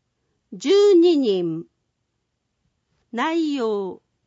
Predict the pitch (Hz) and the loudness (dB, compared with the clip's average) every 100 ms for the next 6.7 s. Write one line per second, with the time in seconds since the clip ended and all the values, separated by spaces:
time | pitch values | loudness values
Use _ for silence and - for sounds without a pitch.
0 | _ _ _ _ - 427 392 262 - 202 | _ _ _ _ 0 4 4 0 -8 -6
1 | 190 185 - 233 233 392 392 359 330 294 | -6 -6 -10 -10 -4 -2 -2 -2 -4 -2
2 | 269 269 269 226 - _ - 392 349 233 | -4 -2 -4 -6 -12 _ -6 -4 -2 -4
3 | 190 180 - _ _ 214 311 427 415 403 | -6 -8 -12 _ _ -8 -2 0 0 -2
4 | 392 370 381 359 269 _ 214 185 175 170 | -4 -4 -4 -4 -6 _ -6 -6 -6 -10
5 | - _ _ - 320 240 233 180 175 _ | -14 _ _ -6 -2 -2 -4 -4 -6 _
6 | _ - 269 240 339 311 269 | _ -10 -8 -4 -4 -4 -10